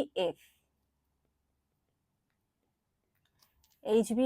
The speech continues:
এফ এটা হলো বেশি করে উৎপন্ন করে, ঠিক আছে? আচ্ছা, এই যে থ্যালাসেমিয়া মেজর, কখন বডি ডিটেক্ট করতে পারে যে থ্যালাসেমিয়া মেজর হয়েছে? এটা কিন্তু শিশু বয়সেই ধরা পড়ে। তো অনেক,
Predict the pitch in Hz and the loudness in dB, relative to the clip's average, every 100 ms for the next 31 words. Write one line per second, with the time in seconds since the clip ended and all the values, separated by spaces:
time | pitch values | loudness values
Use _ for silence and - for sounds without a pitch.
0 | - 214 277 - 185 208 254 240 185 208 | 0 0 0 -4 -6 -2 0 0 0 -4
1 | 202 269 262 185 - 175 180 185 156 - | -2 -4 -4 -8 -6 -6 -6 -6 -8 -10
2 | _ _ - 285 262 302 - _ _ - | _ _ -6 -2 -2 -4 -10 _ _ -20
3 | - - - - - - - 247 302 370 | -16 -10 -10 -12 -20 -20 -4 4 4 8
4 | 294 247 254 294 311 277 226 220 190 156 | 8 8 8 6 8 6 6 2 0 2
5 | 262 262 - 370 254 220 233 233 208 247 | 2 2 4 4 8 6 6 4 2 -2
6 | - 247 220 240 202 202 214 - 175 180 | 0 -4 -2 0 2 2 0 -2 -2 -2
7 | - 202 220 180 170 185 190 202 - 208 | -2 -2 -2 -2 -2 -6 -6 -8 -6 -6
8 | 190 208 208 220 359 - - _ _ - | -8 -8 -8 -2 -2 -2 -20 _ _ -4
9 | 240 - 285 240 233 226 294 214 165 151 | -4 0 2 4 2 2 -2 -2 -2 -4
10 | - 151 165 _ _ _ _ _ _ _ | -4 -10 -10 _ _ _ _ _ _ _
11 | _ _ _ _ _ _ _ _ _ _ | _ _ _ _ _ _ _ _ _ _
12 | _ _ _ _ _ _ _ _ _ _ | _ _ _ _ _ _ _ _ _ _
13 | _ _ _ _ _ _ _ _ _ _ | _ _ _ _ _ _ _ _ _ _
14 | _ _ _ _ _ _ _ _ _ - | _ _ _ _ _ _ _ _ _ -2
15 | 226 | 0